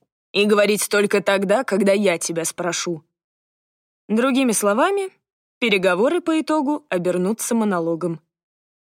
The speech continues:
Теперь сочувствие Клима обретало вполне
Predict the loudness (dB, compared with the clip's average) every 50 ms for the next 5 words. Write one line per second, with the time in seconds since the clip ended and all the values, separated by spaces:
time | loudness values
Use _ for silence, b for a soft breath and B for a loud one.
0 | _ _ _ -10 -6 -4 -4 -4 0 0 0 0 0 -2 -2 -2 -2 0 0 -2
1 | -2 -2 -2 -4 -4 -4 -2 0 -2 -2 -2 -2 -2 0 0 0 0 0 0 0
2 | 0 0 0 -2 -2 0 0 0 2 2 0 -2 -4 -8 -8 -4 -2 -2 -2 -2
3 | -2 -4 -2 -2 -2 -4